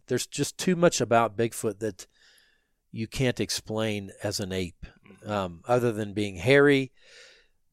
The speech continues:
Speaker 1: They don't, they don't walk like apes. Apes, you know, Sasquatch walks upright,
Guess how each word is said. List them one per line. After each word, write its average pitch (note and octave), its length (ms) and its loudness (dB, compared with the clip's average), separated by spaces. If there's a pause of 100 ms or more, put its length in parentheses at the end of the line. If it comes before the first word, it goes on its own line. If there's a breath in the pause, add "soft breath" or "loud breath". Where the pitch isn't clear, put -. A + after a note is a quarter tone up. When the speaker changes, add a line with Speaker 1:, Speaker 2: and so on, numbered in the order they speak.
(880)
Speaker 1:
They A#2+ 160 2
don't, A#2+ 240 0 (120)
they A#2 140 2
don't A2 260 0
walk A#2 360 4
like A#2 200 0
apes. G#2+ 320 -2
Apes, A2 420 -4 (220)
you A2+ 120 -8
know, F#2+ 200 -6
Sasquatch G#2 520 -2
walks A2 380 2
upright, G2+ 600 0